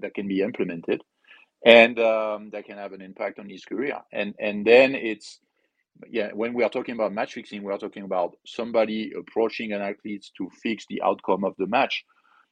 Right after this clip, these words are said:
And this is m-, most of the time a really, really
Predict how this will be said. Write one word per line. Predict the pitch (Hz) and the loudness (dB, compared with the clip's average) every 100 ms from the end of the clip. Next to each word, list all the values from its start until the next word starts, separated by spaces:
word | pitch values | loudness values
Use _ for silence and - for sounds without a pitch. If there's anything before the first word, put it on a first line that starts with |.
| _ - | _ -6
And | 110 | 2
this | 131 139 151 | 2 2 4
is | 135 110 - | 2 2 -12
m-, | 113 - | -18 -12
most | 113 123 147 - | -2 6 6 6
of | 131 104 | -2 -2
the | 107 | -10
time | - 113 110 110 | -8 -6 -6 -6
a | 107 | -8
really, | 107 117 143 156 147 | -8 -10 -14 -10 -8
really | 135 135 127 | -6 -6 -6